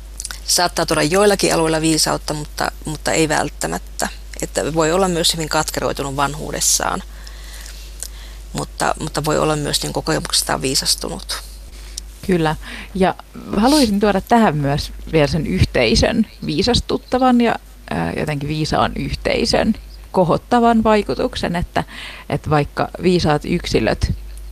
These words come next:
Speaker 2: sinänsä olisi harvinaisia, että viisaus on tämmöisenä yksilön piirteenä melko harvinaista, niin,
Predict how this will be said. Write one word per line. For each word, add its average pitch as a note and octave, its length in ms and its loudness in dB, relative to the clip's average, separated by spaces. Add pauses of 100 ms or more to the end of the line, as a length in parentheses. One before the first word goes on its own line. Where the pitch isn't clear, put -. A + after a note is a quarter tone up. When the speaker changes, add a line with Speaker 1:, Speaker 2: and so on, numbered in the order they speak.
(220)
Speaker 2:
sinänsä C3 420 0
olisi D3 160 0
harvinaisia, A3 760 4
että - 120 -2
viisaus - 440 0
on F3+ 280 0 (320)
tämmöisenä B2+ 440 0
yksilön G3+ 520 2
piirteenä G#3+ 600 2
melko G3 300 2
harvinaista, F3 680 2
niin, G3+ 240 2